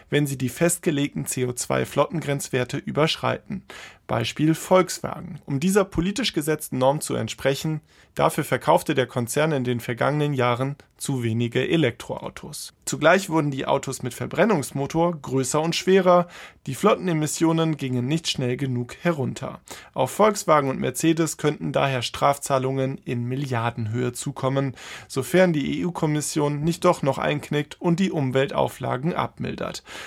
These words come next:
Bei B M W, die in den vergangenen Jahren ihren Anteil an Elektroautos merklich ausweiten konnten, sowie dem Autobauer Opel, der seinen Fokus traditionell eher auf mittelgroße und kleinere Autos setzt,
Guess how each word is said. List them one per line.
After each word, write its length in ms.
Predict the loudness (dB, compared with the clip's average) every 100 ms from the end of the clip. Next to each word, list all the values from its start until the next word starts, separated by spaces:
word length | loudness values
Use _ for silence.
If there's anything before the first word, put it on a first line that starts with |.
| 0
Bei 120 | 4 6
B 140 | 6
M 180 | 4 4
W, 220 | 2 2
die 160 | 0 0
in 80 |
den 120 | 0 0
vergangenen 580 | 0 4 2 2 0
Jahren 320 | 2 4 4 0
ihren 260 | -2 0
Anteil 420 | 0 2 2 2
an 120 | 2 0
Elektroautos 800 | 0 -2 0 2 2 0 -4 -2
merklich 240 | -2 -2 0
ausweiten 460 | 0 4 2 2 -2
konnten, 440 | -2 -2 -2 -6 -8 -18 -10
sowie 300 | -4 -2 0
dem 180 | 0 2
Autobauer 600 | 2 2 2 4 4 6
Opel, 400 | 4 6 4 2 0 -6 -2
der 120 | 4
seinen 280 | 4 4 2
Fokus 440 | 0 0 0 0
traditionell 760 | 0 -2 -4 -4 0 2 2 4
eher 280 | 6 8
auf 260 | 6 0 -4
mittelgroße 720 | -2 2 0 0 -2 0 -2
und 160 | -2 -2
kleinere 460 | 2 4 4 4 2
Autos 320 | 0 -2 0
setzt, 320 | 0 0